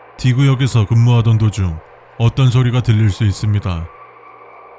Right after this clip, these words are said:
만약 무언가가 타는 소리라면 무시해 주시기 바랍니다. 이는 손님분들에게도 안내되어 있습니다.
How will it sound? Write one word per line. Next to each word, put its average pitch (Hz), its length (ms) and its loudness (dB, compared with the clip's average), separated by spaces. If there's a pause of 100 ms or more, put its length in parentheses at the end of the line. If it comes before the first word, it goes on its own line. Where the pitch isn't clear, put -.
(300)
만약 127 280 2
무언가가 131 540 0
타는 139 300 0
소리라면 113 640 0 (520)
무시해 110 340 0
주시기 101 320 -4
바랍니다. 92 600 -4 (1400)
이는 139 180 2
손님분들에게도 135 880 -2
안내되어 107 540 0
있습니다. 95 640 -4